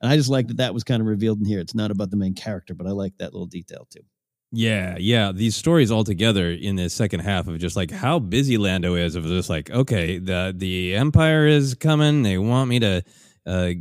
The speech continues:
Speaker 2: get Han for him, but I'm gonna try to make this deal. And I got so many business appointments to make with <laughs> telling all the different people and Bespin different things about it and prepping them. And yeah, and this one I think is great. Uh,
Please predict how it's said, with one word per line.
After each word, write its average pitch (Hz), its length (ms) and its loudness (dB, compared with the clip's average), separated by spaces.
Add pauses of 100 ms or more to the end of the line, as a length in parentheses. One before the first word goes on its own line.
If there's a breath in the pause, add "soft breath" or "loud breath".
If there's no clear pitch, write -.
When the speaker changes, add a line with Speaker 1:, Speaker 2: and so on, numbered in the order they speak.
Speaker 2:
get 139 220 0
Han 135 280 4
for 127 240 0
him, 127 120 2
but 92 100 0
I'm 87 100 -2
gonna 87 160 -2
try 135 180 2
to 123 60 4
make 123 140 2
this 104 160 2
deal. 127 220 4
And 101 80 0
I 151 100 0
got 190 220 -4
so 175 140 0
many 107 160 2
business 165 500 4
appointments 95 440 0
to 92 80 -4
make 80 260 -4
with 80 120 -6 (200)
<laughs> - 220 -12
telling 117 240 2
all 131 160 0
the 123 80 2
different 120 420 0
people 156 340 4
and 98 160 2
Bespin 131 400 2
different 123 320 0
things 139 300 2
about 135 320 4
it 135 120 2
and 82 160 -8 (100)
prepping 143 280 2
them. 127 180 2
And 78 100 -8 (360 soft breath)
yeah, 85 340 -2
and 104 100 -2
this 104 160 -2
one 101 180 -2
I 85 100 -10
think 85 160 -8
is 76 80 -14
great. 85 440 -6
Uh, 80 220 -10